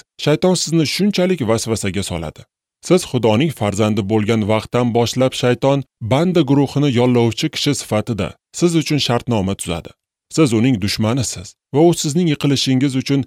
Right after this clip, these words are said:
rejalar tuzadi. Ba'zan ibodat qilayotganingizda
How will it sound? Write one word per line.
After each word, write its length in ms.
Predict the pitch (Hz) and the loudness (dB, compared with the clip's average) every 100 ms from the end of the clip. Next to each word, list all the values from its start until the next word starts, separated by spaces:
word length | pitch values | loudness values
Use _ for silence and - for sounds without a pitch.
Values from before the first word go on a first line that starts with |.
| _ 117 | _ 0
rejalar 460 | 135 101 98 104 | 0 2 0 -2
tuzadi. 380 | - - 80 - _ _ _ | -6 -10 -10 -14 _ _ _
Ba'zan 300 | 123 156 180 | 0 2 2
ibodat 400 | 165 147 151 190 | 2 0 2 2
qilayotganingizda 920 | - 139 135 120 127 127 131 131 95 | 0 0 2 0 -2 0 0 -2 -4